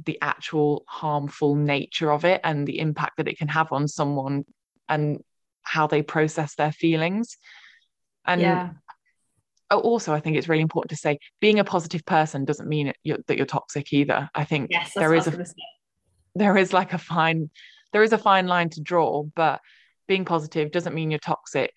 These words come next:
Speaker 1: as long as you're not encouraging yourself or others to be positive at the expense of, like, valid
Speaker 2: Yes.
Speaker 1: challenges, ne-,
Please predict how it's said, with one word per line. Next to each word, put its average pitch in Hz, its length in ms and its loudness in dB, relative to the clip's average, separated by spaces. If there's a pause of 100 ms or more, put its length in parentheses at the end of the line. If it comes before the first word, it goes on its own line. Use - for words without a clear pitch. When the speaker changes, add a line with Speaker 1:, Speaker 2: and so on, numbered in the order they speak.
(140)
Speaker 1:
as 156 120 -2
long 170 200 4
as 160 120 0
you're 165 80 2
not 160 220 2
encouraging 151 480 -2
yourself 147 540 0
or 180 260 4
others 156 640 -2
to - 100 -6
be 156 140 4
positive 151 640 0
at 156 140 0
the 156 120 0
expense - 920 -4 (540)
of, 156 360 4 (140)
like, 156 160 -2
valid 151 360 2
Speaker 2:
Yes. - 80 -8
Speaker 1:
challenges, 151 600 2
ne-, 156 180 0